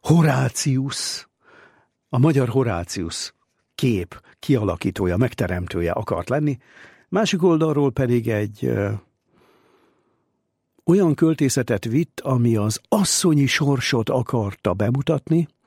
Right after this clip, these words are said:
az asszonyi sorsot a fájdalmakban, az örömökben, a küzdelmekben, a lehetetlenségekben, a szerelmi boldogságban és a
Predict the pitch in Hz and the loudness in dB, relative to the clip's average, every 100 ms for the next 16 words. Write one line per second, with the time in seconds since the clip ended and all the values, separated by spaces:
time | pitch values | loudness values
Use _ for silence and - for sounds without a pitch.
0 | _ - 143 147 - 123 113 143 135 - | _ -4 0 0 2 0 2 2 0 -2
1 | 113 90 - 147 151 117 110 95 95 82 | -6 -4 0 0 2 0 -2 -2 -2 -4
2 | 82 92 160 135 110 95 101 85 101 - | -4 -6 -2 0 0 -4 -4 -6 -6 -12
3 | - - - - _ - - - 139 107 | -18 -18 -18 -20 _ -10 -4 2 2 2
4 | 101 90 85 - 101 76 80 90 _ _ | -2 -2 -6 -6 -4 -4 -6 -10 _ _
5 | _ _ _ _ _ _ _ _ - 120 | _ _ _ _ _ _ _ _ 0 2
6 | 127 113 95 95 87 - 90 85 82 95 | 2 0 -4 -4 -4 -2 -2 -4 -6 -4
7 | 85 85 87 95 - 139 127 113 104 117 | -4 -4 -6 -4 0 2 2 -2 0 0
8 | 110 98 - 87 82 87 92 80 80 - | 0 -2 -4 -4 -4 -4 -4 -4 -4 -2
9 | 82 85 | -2 -4